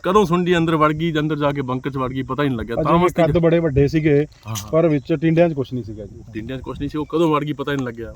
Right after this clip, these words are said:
Speaker 1: ਹੁਣ ਜਿਹੜਾ ਇਹ ਮਾਨੀਟਰਿੰਗ ਕਰਨ ਦਾ ਸਿਸਟਮ ਸਭ ਤੋਂ ਵਧੀਆ ਤਰੀਕਾ ਇਹੀ ਹੈ, ਹੋਰ ਕੋਈ ਤਰੀਕਾ ਨਹੀਂ।
Speaker 2: ਤਾਂ ਇੱਕ ਸਪਰੇਅ ਦੀ ਗੱਲ ਕਰੀਏ ਡਾਕਟਰ ਸਾਹਿਬ,
Speaker 1: ਹਾਂ, ਹਾਂ।
Speaker 2: ਸਪਰੇਅ ਦੀ ਉਹ, ਉਹਦੀ ਜਾਣਕਾਰੀ ਜ਼ਰੂਰ ਸਾਂਝੀ ਕਰੋ ਵੀ ਕਦੋਂ ਸਪਰੇਅ ਕਰਨ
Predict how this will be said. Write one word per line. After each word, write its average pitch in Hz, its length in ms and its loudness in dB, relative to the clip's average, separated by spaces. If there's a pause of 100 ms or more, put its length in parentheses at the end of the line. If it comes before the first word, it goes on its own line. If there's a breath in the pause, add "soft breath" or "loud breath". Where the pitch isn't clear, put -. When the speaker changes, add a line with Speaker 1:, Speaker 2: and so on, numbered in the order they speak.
Speaker 1:
ਹੁਣ 160 160 -2 (100)
ਜਿਹੜਾ 185 200 2
ਇਹ 180 40 4
ਮਾਨੀਟਰਿੰਗ 165 420 2
ਕਰਨ 175 140 0
ਦਾ 170 60 0
ਸਿਸਟਮ 165 300 -4
ਸਭ 147 140 -6
ਤੋਂ 143 100 -6
ਵਧੀਆ 147 160 -2
ਤਰੀਕਾ 127 300 -2
ਇਹੀ 123 260 0
ਹੈ, 120 60 -2
ਹੋਰ 120 200 -6
ਕੋਈ 113 160 -4
ਤਰੀਕਾ - 260 -4
ਨਹੀਂ। - 140 -8 (320)
Speaker 2:
ਤਾਂ 196 120 0
ਇੱਕ 196 280 -6
ਸਪਰੇਅ 165 340 -6
ਦੀ 196 80 -8
ਗੱਲ 151 200 -4
ਕਰੀਏ 127 260 -6
ਡਾਕਟਰ 120 180 -12
ਸਾਹਿਬ, 135 180 -12 (120)
Speaker 1:
ਹਾਂ, 110 60 -14
ਹਾਂ। - 340 -10
Speaker 2:
ਸਪਰੇਅ 156 300 -6
ਦੀ 170 360 -8 (140)
ਉਹ, 170 180 -10
ਉਹਦੀ 170 200 -8
ਜਾਣਕਾਰੀ 135 420 -10
ਜ਼ਰੂਰ 113 220 -18
ਸਾਂਝੀ 117 320 -14
ਕਰੋ 113 260 -18
ਵੀ 127 280 -16
ਕਦੋਂ 120 280 -14
ਸਪਰੇਅ 113 300 -20
ਕਰਨ 113 300 -12